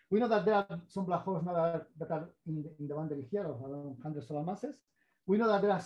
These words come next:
some, some of them that are in ten to the five that are in the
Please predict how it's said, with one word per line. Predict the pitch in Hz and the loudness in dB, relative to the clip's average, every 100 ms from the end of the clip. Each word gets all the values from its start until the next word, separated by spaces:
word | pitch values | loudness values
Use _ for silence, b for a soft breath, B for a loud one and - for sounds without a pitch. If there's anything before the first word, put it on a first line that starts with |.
| - | -2
some, | 202 196 - | -2 -2 -4
some | 196 185 | -2 -2
of | 170 | -2
them | 185 | -2
that | 160 | 0
are | 165 | 0
in | 175 156 | -2 -2
ten | 175 | -2
to | 170 | -2
the | 160 120 _ | -4 -6 _
five | 180 247 - _ - | -4 -4 -6 _ -12
that | - | -4
are | 165 170 170 | -2 -2 -2
in | 160 151 | -4 -2
the | 151 147 139 135 | -2 -2 -4 -6